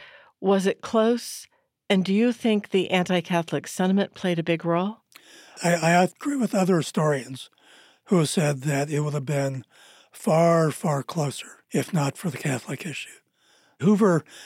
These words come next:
Speaker 2: was not explicitly anti-Catholic himself, but he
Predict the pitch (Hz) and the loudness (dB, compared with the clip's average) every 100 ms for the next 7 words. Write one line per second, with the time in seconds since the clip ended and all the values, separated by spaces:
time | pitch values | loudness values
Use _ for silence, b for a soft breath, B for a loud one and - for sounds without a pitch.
0 | B - 143 147 165 196 175 - 175 - | B -2 0 2 4 4 2 0 0 0
1 | 185 151 139 143 131 143 127 - _ _ | -2 0 0 -2 -2 -4 -4 -10 _ _
2 | _ - - 147 - 147 147 120 - 147 | _ -8 -2 -2 -4 -8 -8 -6 -2 0
3 | 160 - 180 131 139 143 | 0 -2 -4 -4 -4 -6